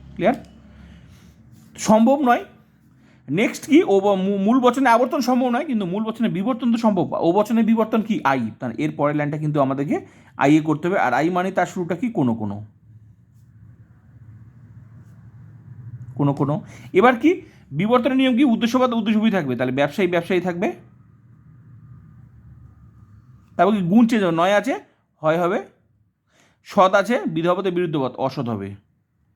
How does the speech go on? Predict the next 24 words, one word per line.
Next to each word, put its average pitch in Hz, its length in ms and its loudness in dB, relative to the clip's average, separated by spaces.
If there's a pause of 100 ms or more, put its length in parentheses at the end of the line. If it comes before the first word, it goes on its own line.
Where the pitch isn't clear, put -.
(140)
অ 131 80 -4
একটু 143 200 -4
হাইফেন, 139 360 -2 (580)
অসৎ। 117 320 0 (520)
এর 120 120 -8
কোন 165 200 -2
বচন? 196 300 0 (420)
আই 151 240 2
বচন, 180 260 2 (1600)
ব্র্যাকেটে 135 360 0
লিখে 165 160 2
দেবো 196 160 2
বিবর্তিত, 147 520 0 (2250)
এই 117 80 -2
বিবর্তিত, 139 580 2 (380)
এই 151 100 -2
বিবর্তিত 233 680 2 (340)
মানে 233 220 -4
মূল 202 340 -4
বচনের 226 360 -2
আবর্তন, 190 460 0 (100)
মূল 185 260 -4
বচনে 175 280 -4
বিবর্তন। 151 520 -4